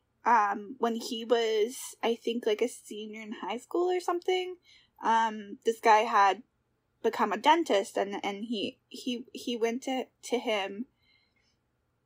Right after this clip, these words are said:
It was very, uh, it was very, like, bittersweet. He, like, went to him to get his teeth cleaned, but it was 'cause he had, like, a really big crush on him, and he said he wanted to, like, be his friend,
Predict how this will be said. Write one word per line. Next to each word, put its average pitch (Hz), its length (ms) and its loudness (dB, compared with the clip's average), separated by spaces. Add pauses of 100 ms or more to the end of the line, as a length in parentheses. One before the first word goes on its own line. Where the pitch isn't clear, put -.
(200)
It 269 60 2
was 330 180 2
very, 339 560 2
uh, 277 200 6 (280)
it 269 80 -2
was 294 220 -8 (180)
very, 262 500 4
like, 240 420 2 (800)
bittersweet. 220 760 6
He, 247 160 0
like, 247 240 6
went 247 280 4
to 285 80 0
him 214 360 -2
to - 80 -10
get 202 80 4
his 208 120 -2
teeth - 320 -6
cleaned, - 440 -8
but 392 80 0
it - 40 2
was - 80 -4
'cause - 180 -6
he - 80 -2
had, 185 180 0
like, 165 160 -6
a - 40 -6
really 185 220 -2
big - 140 -2
crush - 240 -4
on - 80 -4
him, 185 340 -6 (480)
and 240 160 4
he 262 140 8
said 233 240 8
he 277 160 2
wanted 233 300 4
to, 294 60 -2
like, 226 300 4 (460)
be 220 200 -4
his 269 200 2
friend, 311 600 2